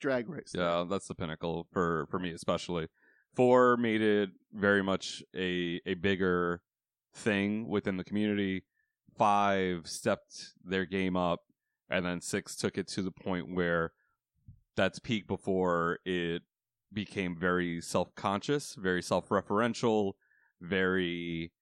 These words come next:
Speaker 2: media conscious for the queens themselves, and it took on a whole different life of its own. But, so, okay, so those are your, those are your thoughts. I mean, everybody's thoughts are valid
Speaker 1: Hot takes, hot
Speaker 2: on,
Speaker 1: takes.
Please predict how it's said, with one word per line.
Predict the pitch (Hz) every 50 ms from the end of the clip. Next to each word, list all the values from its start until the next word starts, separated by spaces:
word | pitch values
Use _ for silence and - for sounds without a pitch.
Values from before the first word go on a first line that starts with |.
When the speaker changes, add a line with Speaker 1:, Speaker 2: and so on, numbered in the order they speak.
| _ _ _ _ _ _ -
Speaker 2:
media | - 98 107 113 110 117 113 117 117 117 110
conscious | - - - 131 117 107 107 - - 113 104 98 -
for | - - 95
the | 85 -
queens | - - 123 110 110 104 95 87
themselves, | 95 90 85 - - 117 113 110 110 107 107 104 98 95 90 90 87 95 - -
and | 92 92 87 87 87 87 87 82 82 85 85 82 82 -
it | - 85 87 85 -
took | - 107 -
on | - 92 92
a | 87
whole | 85 98 95 90
different | 82 85 - - 90 82 76 - _ _
life | - 92 90 87 85 -
of | - 78
its | 80 78 -
own. | 92 87 82 76 76 82 - _ _ _ _ _ _ _ _ _ _ _ _ _ _ _ _ _ _ _ _ _ _ _ _ _ _
But, | - 127 135 127 113 - - _ _ _ _ -
so, | - - 135 131
okay, | 135 131 117 - 82 -
so | - - 170
those | 165 180 185 190
are | 208
your, | 208 208 196 170
those | 135 123 135
are | 165
your | 202 214
thoughts. | - 160 127 139 147 - - -
I | - 107
mean, | 104 110 110
everybody's | 101 110 113 117 117 120 131 135 131
thoughts | - 127 113 123 - -
are | 151 147
valid | 127 123 101 98 101 117 165 - -
Speaker 1:
Hot | - 170 180 185 -
takes, | - 151 123
hot | 107 101 98 98 98 98 113 107
Speaker 2:
on, | 98
Speaker 1:
takes. | 101 170 147 113 - - - - - -